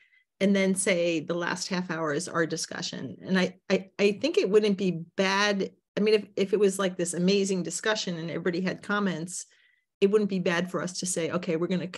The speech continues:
we're gonna do our discussion at the next meeting." But I think we do have to notice the time that we're as a group meeting. I think that's what, I think that's what Stephanie is worrying about.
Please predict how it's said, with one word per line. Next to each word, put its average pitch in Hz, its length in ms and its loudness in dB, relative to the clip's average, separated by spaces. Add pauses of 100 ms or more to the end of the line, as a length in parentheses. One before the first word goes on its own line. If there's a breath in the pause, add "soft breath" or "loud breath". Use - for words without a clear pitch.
we're 185 140 2
gonna 180 180 0
do 180 140 0
our 156 100 0
discussion - 480 -6
at 156 120 -8
the 160 60 -8
next 143 300 -8
meeting." 135 480 -6
But 190 120 2
I 196 60 6
think 226 220 2
we 220 100 0
do 226 200 0
have 220 200 -4
to 202 80 0
notice 180 400 2
the 165 120 -6
time 180 520 -4 (420 loud breath)
that 190 200 0
we're 190 340 4 (220)
as 180 160 -4
a 165 40 -4
group 165 300 -6
meeting. 156 420 -6
I - 40 -8
think 190 180 -4
that's 180 220 -4
what, - 200 -8
I - 40 -4
think 262 180 2
that's 226 160 -2
what 170 160 -2
Stephanie 139 340 -8
is - 120 -8
worrying 143 300 -6
about. - 180 -8